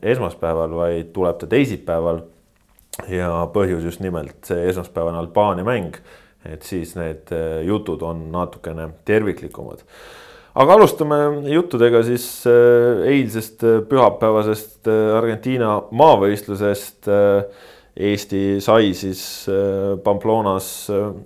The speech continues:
Osasuna kodustaadionil null viis kaotuse. Äh, null viis kaotuse Argentiinalt, äh, null viis kaotuse Lionel Messilt. Äh, Kristjan Jaak, äh, kuidas sulle see mäng, äh,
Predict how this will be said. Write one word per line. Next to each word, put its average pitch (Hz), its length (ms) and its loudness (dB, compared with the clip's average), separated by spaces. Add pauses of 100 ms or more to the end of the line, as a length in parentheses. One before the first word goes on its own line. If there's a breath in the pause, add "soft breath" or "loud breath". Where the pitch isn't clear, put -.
Osasuna 98 500 -2
kodustaadionil 104 840 0
null 131 280 2
viis 120 240 -4
kaotuse. 110 600 2 (680 loud breath)
Äh, 92 120 -10
null 101 220 -6
viis 101 140 -6
kaotuse 113 340 0
Argentiinalt, 107 960 -2
äh, 98 140 -2
null 101 240 -4
viis 95 160 -6
kaotuse 98 760 0
Lionel 101 380 -2
Messilt. 104 720 -4
Äh, 90 480 -4 (840)
Kristjan 104 340 -6
Jaak, 95 380 -8
äh, 98 360 0
kuidas 101 260 -2
sulle 98 260 -2
see 95 540 -4 (540 loud breath)
mäng, 107 540 -2
äh, 104 580 -2